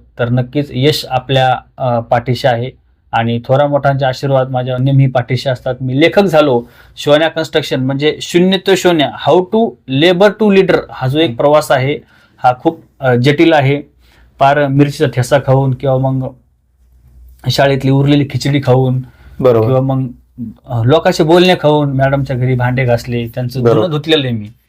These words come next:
Speaker 2: अरे वा.
Speaker 1: की मला मामा नव्हता आणि आजी, आजीचं वय झाल्यामुळं काय ते, तिला काही होत नव्हतं,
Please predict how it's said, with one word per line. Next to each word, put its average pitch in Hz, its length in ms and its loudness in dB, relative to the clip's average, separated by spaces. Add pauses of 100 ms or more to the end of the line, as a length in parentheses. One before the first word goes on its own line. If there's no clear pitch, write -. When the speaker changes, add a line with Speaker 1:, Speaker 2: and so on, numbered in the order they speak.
(160)
Speaker 2:
अरे 120 200 2
वा. 107 100 -4
Speaker 1:
की 123 360 -2
मला 127 300 0
मामा 143 300 2
नव्हता 147 320 0
आणि 143 160 0
आजी, 139 400 0
आजीचं 165 420 0
वय 185 140 6
झाल्यामुळं 165 440 2
काय 170 120 0
ते, 165 200 -8
तिला 175 160 2
काही 175 160 2
होत 139 240 2
नव्हतं, 151 300 0